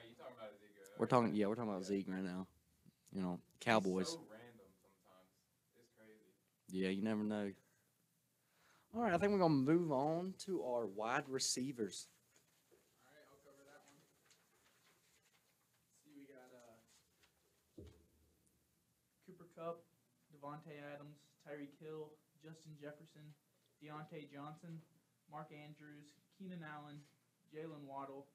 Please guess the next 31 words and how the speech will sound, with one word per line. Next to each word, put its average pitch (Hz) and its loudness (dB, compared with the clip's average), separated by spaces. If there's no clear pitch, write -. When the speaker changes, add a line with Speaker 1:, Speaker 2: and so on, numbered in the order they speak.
Speaker 3:
Hunter 160 -10
Renfrow, 147 -6
and 127 -12
Stephon 139 -12
Diggs. 110 -14
Speaker 2:
Well, 101 -4
let 117 0
me 127 0
tell 127 0
you, 107 2
Cooper 151 4
Kupp, 113 6
he 139 2
had 120 0
himself 110 2
a 90 2
year. 95 0
Speaker 3:
Indeed. - -20
Speaker 2:
He 135 -2
had 131 4
the 107 2
triple 147 0
crown 113 0
in 90 -4
receiving 143 6
yards, 135 8
receptions, 110 -2
and 139 2
touchdowns 98 -6
out 104 0
of 98 -2